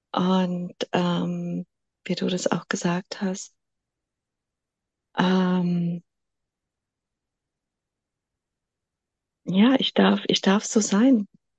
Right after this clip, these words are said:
Ich muss nicht den Kurs machen, ich muss dies nicht, ich muss das nicht. Und es ist alles in Ordnung. Und ich bin dafür dankbar, dass ich mittlerweile, ähm,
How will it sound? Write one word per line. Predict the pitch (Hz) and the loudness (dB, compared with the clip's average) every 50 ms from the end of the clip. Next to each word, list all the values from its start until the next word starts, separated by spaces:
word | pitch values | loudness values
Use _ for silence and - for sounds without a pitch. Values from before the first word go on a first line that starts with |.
| _ _ _ _ _ _ _ _ _ _ _ _ _ _ _ _ | _ _ _ _ _ _ _ _ _ _ _ _ _ _ _ _
Ich | 190 - - | -6 -2 2
muss | 190 208 214 - | 2 2 4 4
nicht | 240 220 - - | 2 2 2 2
den | 214 202 208 | 2 2 0
Kurs | 202 - 214 202 202 202 - - | 0 0 0 0 0 0 0 0
machen, | - 202 190 180 196 190 196 214 | 0 0 0 0 -2 -2 -2 -2
ich | - 196 - - | -4 -4 -4 -4
muss | 190 190 190 - | -4 -4 -6 -4
dies | - - 196 208 - - | -4 -2 -2 -2 -2 -2
nicht, | 220 208 196 - | -2 -2 -2 -2
ich | 214 202 - | -4 -4 -4
muss | - 185 185 - | -4 -6 -6 -6
das | - 190 180 196 - - - | -6 -6 -6 -6 -6 -2 -2
nicht. | 208 196 190 190 - - - - - _ _ _ _ _ _ _ _ _ _ _ _ _ _ _ | -2 0 0 -2 -2 -4 -6 -8 -12 _ _ _ _ _ _ _ _ _ _ _ _ _ _ _
Und | - 196 185 190 | -4 -2 0 0
es | 185 - - | -2 -2 -2
ist | - 196 - - - | -4 -4 -4 -2 -2
alles | - 170 208 233 - | 0 2 2 2 2
in | - 233 214 | 2 2 2
Ordnung. | - - 185 226 330 359 - 185 170 165 165 165 170 175 - - - _ _ _ _ _ _ _ _ _ _ _ _ _ _ _ _ _ _ _ _ _ _ | 0 0 0 0 0 0 0 -2 -2 -2 -2 -2 -4 -8 -10 -14 -18 _ _ _ _ _ _ _ _ _ _ _ _ _ _ _ _ _ _ _ _ _ _
Und | - 190 185 185 180 202 | -2 0 0 2 2 0
ich | 190 - | 0 2
bin | - 220 214 | 2 4 4
dafür | 214 208 208 - - 233 226 | 4 4 4 4 4 4 6
dankbar, | - 202 196 214 233 - - 240 226 220 220 220 | 6 4 4 4 2 2 2 2 2 2 2 0
dass | - 226 214 - | 0 -2 -2 -2
ich | - - - - | -2 -4 -2 0
mittlerweile, | 220 220 226 - - 240 226 233 214 196 190 196 196 196 202 196 196 196 196 202 - _ _ _ _ _ _ _ _ _ _ _ _ _ _ _ _ _ _ _ _ _ _ _ _ - | 0 -2 0 0 0 0 0 0 0 -2 -2 -2 -2 -2 -2 -2 -2 -2 -4 -6 -10 _ _ _ _ _ _ _ _ _ _ _ _ _ _ _ _ _ _ _ _ _ _ _ _ -4
ähm, | - 185 190 190 190 190 185 185 180 185 180 190 | -2 -2 0 0 -2 -2 -4 -6 -6 -8 -8 -10